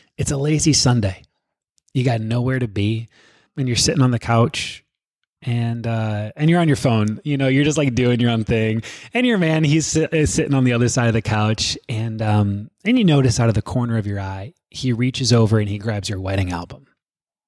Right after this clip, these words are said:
And again, you ain't paying no attention. You're on TikTok or <laughs> something. Maybe you're reading a book. I don't know. But then you notice, he, he, like, he, he makes a little sound, maybe a little giggle, like, a little audible noise. And you kinda, like,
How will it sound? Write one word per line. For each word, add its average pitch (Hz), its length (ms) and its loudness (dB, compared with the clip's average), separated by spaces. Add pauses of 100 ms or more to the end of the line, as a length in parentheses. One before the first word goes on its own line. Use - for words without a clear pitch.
(140)
And 123 140 0
again, 104 380 0
you 120 160 -2
ain't 117 120 0
paying 110 220 2
no 104 80 2
attention. 107 420 0
You're 117 120 2
on 104 100 0
TikTok 104 400 -2
or 113 40 2
<laughs> - 20 0
something. 139 480 0 (440)
Maybe 311 220 2
you're 196 140 2
reading 175 220 4
a 135 60 2
book. 571 280 2
I 135 120 -2
don't 113 200 2
know. 92 180 0 (840)
But 190 160 -2
then 254 200 2
you 254 140 4
notice, 269 420 0
he, 233 640 0
he, 226 80 -12
like, 175 180 -2
he, 185 220 0
he 170 220 0
makes 190 260 -2
a 202 60 0
little 190 200 2
sound, 156 320 0
maybe 190 140 0
a 208 80 2
little 160 180 2
giggle, 180 560 0
like, 160 180 0
a 156 60 0
little 160 320 0
audible 143 420 0
noise. 139 520 0
And 135 120 0
you 135 140 2
kinda, 170 320 -2
like, 139 320 0